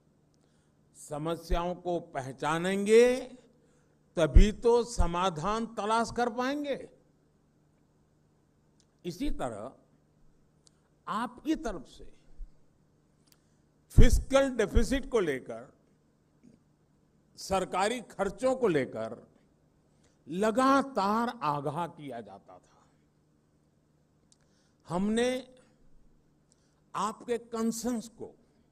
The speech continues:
सकारात्मक तरीके से लिया।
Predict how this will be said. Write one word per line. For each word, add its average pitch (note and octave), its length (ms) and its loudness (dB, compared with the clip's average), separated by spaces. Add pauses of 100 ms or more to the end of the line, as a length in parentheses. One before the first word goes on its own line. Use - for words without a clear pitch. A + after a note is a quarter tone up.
(1400)
सकारात्मक F3+ 840 -4
तरीके F#3+ 320 -8
से F#3+ 140 -18
लिया। E3 260 -18